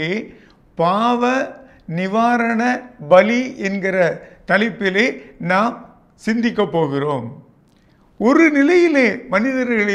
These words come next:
பார்ப்போமே என்று சொன்னால், ஆட்டையோ மாட்டையோ கோழியையோ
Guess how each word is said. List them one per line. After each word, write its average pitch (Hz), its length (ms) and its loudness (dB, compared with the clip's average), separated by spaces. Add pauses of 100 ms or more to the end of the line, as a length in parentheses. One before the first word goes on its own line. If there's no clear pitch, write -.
(140)
பார்ப்போமே 214 540 0
என்று 185 160 -6
சொன்னால், 170 600 -4 (480)
ஆட்டையோ 214 640 2 (580)
மாட்டையோ 208 600 0 (480)
கோழியையோ 220 720 2